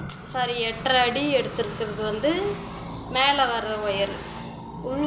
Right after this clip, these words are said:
ஒயர் வந்து நாலு, நாலு அடி எடுத்திருக்கேன். அஞ்சு ஒயர் கொடுத்துருக்கேன்.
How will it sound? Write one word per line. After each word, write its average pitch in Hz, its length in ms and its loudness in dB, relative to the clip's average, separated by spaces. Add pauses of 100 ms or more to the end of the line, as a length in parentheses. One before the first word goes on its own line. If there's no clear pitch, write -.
ஒயர் 233 220 4 (100)
வந்து 240 240 2 (160)
நாலு, 247 360 0 (640)
நாலு 240 220 4
அடி 240 140 0 (380)
எடுத்திருக்கேன். 269 600 0
அஞ்சு 254 280 -2
ஒயர் 233 220 0
கொடுத்துருக்கேன். 202 540 -6